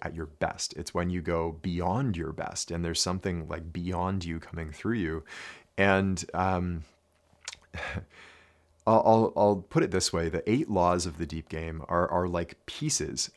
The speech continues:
of a channel that are meant to click together. So the, the eight laws, they, they're meant in their highest form to click together to form this unbroken channel where your full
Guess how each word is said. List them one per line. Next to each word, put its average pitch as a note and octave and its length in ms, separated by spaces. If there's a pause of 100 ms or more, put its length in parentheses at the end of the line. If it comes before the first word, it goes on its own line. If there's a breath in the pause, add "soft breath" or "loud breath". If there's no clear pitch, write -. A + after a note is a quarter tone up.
of F#2+ 180
a E2+ 80
channel F2 560 (180)
that F2+ 340
are F2+ 100
meant F#2+ 260
to - 100
click - 500
together. F2+ 680
So F#2 240
the, E2 200
the - 120 (100)
eight A#2 160
laws, E2+ 540 (420 loud breath)
they, F#2+ 280
they're F#2+ 200
meant F#2 500
in F2 120
their E2+ 140
highest G2 440
form F#2+ 320
to - 60
click - 340
together F2+ 400
to D#2+ 80
form E2+ 300
this D#2+ 260
unbroken F#2 680
channel E2 480 (120)
where F2+ 460 (360 loud breath)
your G#2 260
full C3 680